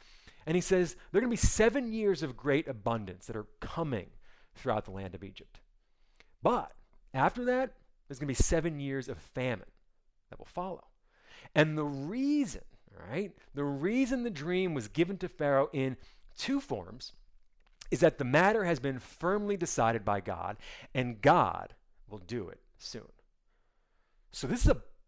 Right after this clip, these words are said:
this is a bold proclamation that, that Joseph has just told Pharaoh, all right? But he doesn't stop there. No, he takes it upon himself now to give Pharaoh a plan. He's kinda like, "All right, Pharaoh, here's the deal.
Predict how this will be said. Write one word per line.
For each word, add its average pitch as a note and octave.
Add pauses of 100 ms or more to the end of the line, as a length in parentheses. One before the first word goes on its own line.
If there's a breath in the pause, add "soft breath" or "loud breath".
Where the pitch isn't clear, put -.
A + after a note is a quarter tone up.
(240)
this A#3+
is C4
a F3
bold D3+
proclamation B2 (400)
that, - (460)
that A2
Joseph A2
has F#2+
just -
told F#2
Pharaoh, F#2+ (100)
all G2+
right? A#2+
But -
he G2+
doesn't B2+
stop F2+
there. D#3+ (480 soft breath)
No, C3 (200 soft breath)
he -
takes F3
it -
upon C#3+
himself C3+
now B2
to A#2+
give A#2+
Pharaoh B2 (260 loud breath)
a A#2+ (160 soft breath)
plan. G2
He's B2
kinda D3
like, C3
"All C#3
right, A#2+
Pharaoh, A#2
here's A2
the G2
deal. F#2